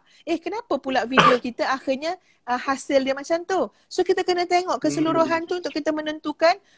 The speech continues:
Speaker 1: aku ni sebenarnya boleh buat lagi tak boleh buat sebenarnya video macam tu. Ha, nampak lain macam
Speaker 2: Hmm.
Speaker 1: je. Kita mungkin tak perasan, tapi orang lain yang melihat dia macam-macam sudut.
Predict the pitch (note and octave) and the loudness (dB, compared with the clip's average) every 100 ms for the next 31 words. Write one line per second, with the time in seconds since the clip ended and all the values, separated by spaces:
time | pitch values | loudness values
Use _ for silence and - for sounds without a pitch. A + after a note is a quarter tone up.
0 | - A#3+ C4+ D#4 - C#4 D4+ C#4 C#4 C4 | -12 -8 -6 -6 -6 -4 0 2 2 4
1 | B3 C4+ - A#3+ A#3+ A3+ G3 G#3+ G#3+ G3+ | 4 4 0 2 4 4 2 0 -2 -2
2 | G#3 G3 G3 F#3+ F3+ F3+ E3+ - _ _ | 0 0 0 0 -4 -4 -6 -8 _ _
3 | _ G#3+ A#3+ A3 - E3+ G#3+ G#3 G#3+ C4 | _ 2 6 6 6 6 6 2 -2 2
4 | A3 G3 F#3+ G#3+ A#3 E4 F4 G4 F4+ A3 | 2 4 0 0 0 0 2 0 0 0
5 | C4 C#4 - F#4 A#3 A#3 C#4+ C4+ C4 B3+ | 2 0 4 2 2 -2 0 2 2 0
6 | A#3+ A3+ A3+ A#3 B3 G3+ A3 A3 A3 A3 | -2 -4 -6 -2 -2 -2 -4 -4 -6 -4
7 | G#3+ - F#3 G3+ - | -6 -6 0 2 0